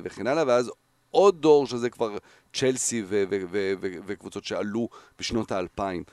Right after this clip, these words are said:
אז, אז זה מאוד מעניין לראות. אז שם אתה רואה, אתה רואה דבר דומה, כלומר, המון אוהדי ארסנל, באמת, כלומר, ארסנל זה, זה המועדון הכי,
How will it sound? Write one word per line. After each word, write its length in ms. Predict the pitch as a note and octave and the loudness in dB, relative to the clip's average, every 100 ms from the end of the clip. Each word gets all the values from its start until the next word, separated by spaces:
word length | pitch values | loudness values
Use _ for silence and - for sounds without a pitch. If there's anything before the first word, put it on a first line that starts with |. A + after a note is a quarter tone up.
| _ _ - | _ _ -14
אז, 280 | F2+ F#2 E2 | -10 -10 -8
אז 120 | G#2 | -8
זה 80 | G2+ | -6
מאוד 240 | G#2+ A2+ A#2 | 0 0 2
מעניין 280 | A2+ A2+ | 0 -2
לראות. 280 | G#2+ B2+ B2+ | 0 0 0
אז 80 | A2 | -2
שם 420 | - G3 G#3+ A3+ - _ _ - | 0 2 4 2 -4 _ _ -10
אתה 120 | - C3+ | -4 2
רואה, 400 | D3+ F#3 F#3+ F3+ | 4 4 4 2
אתה 120 | E3 | 0
רואה 120 | E3+ | 0
דבר 260 | F3 F3+ F3+ | 2 2 2
דומה, 380 | F#3 F#3 C3 G2+ | 2 2 2 0
כלומר, 160 | G#2 | -4
המון 520 | G#2 A#2 C#3 E3+ G3+ | -2 -2 4 6 8
אוהדי 280 | E3 B2+ A#2 | 6 4 2
ארסנל, 560 | G2+ G2 F#2+ G#2 A2 - | 0 0 -2 -4 -4 -4
באמת, 500 | F#2 F#2 G#2+ C3 B2 | -6 -4 0 0 0
כלומר, 200 | G#2+ G#2 | -2 -4
ארסנל 360 | E2 A#2+ A#2 B2 | -2 -4 -4 -6
זה, 180 | G#2 G2+ | -6 -6
זה 100 | G#2 | -4
המועדון 380 | G2+ G2 A#2+ A#2 | -2 0 0 -2
הכי, 640 | - A#2+ B2 B2 A#2 | -6 -6 -4 -4 -4